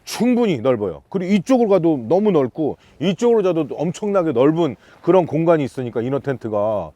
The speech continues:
바람이 계속 통해가지고 늘 시원한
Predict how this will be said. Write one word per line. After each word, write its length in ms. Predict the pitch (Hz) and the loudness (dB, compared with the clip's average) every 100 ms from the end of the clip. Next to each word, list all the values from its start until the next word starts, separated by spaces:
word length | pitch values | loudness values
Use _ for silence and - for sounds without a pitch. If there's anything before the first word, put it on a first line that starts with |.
| _ | _
바람이 460 | 143 165 208 240 220 | -2 2 2 0 -6
계속 520 | - 175 240 254 233 - | -2 0 0 -2 -4 -8
통해가지고 760 | 233 220 202 180 185 226 101 - _ - | -8 -2 -2 -2 -4 -6 -6 -14 _ -10
늘 480 | 165 247 262 254 226 | -4 -2 0 0 -4
시원한 580 | - 208 220 202 113 | -6 -4 0 0 -2